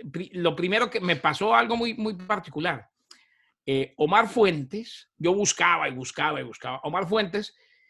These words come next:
es un personaje de la, que en su momento, pues, tuvo su nombre en la televisión en los Estados Unidos, comentando fútbol. Y además trabajó conmigo luego en E S P N y demás.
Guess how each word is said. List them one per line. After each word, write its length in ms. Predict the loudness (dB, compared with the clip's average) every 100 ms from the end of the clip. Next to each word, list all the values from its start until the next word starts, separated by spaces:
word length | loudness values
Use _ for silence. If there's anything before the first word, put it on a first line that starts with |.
| _
es 80 | -12
un 60 |
personaje 440 | -6 0 2 4 6
de 100 | 4
la, 220 | 4 0
que 80 | -4
en 60 | -4
su 80 |
momento, 360 | -2 -4 -6 -8
pues, 340 | -10 -10 -16 _ _ _
tuvo 200 | -2 0
su 140 | 0
nombre 260 | 0 0 0
en 60 |
la 120 | 0 0
televisión 720 | -2 -2 0 0 0 -2 -6
en 120 | -8
los 120 | -10
Estados 320 | -6 -2 0
Unidos, 380 | -2 -4 -4 -8 _ _ _ _ _
comentando 420 | -8 0 2 4
fútbol. 380 | 4 2 -2 -10 _ _ _ _ -4
Y 120 | 2
además 280 | 4 4 6
trabajó 300 | 6 6 4
conmigo 340 | 2 4 4
luego 340 | 4 4 4 2
en 60 |
E 80 | -2
S 100 | -2
P 140 | 0
N 100 | 0
y 20 | 0
demás. 280 | -4 -6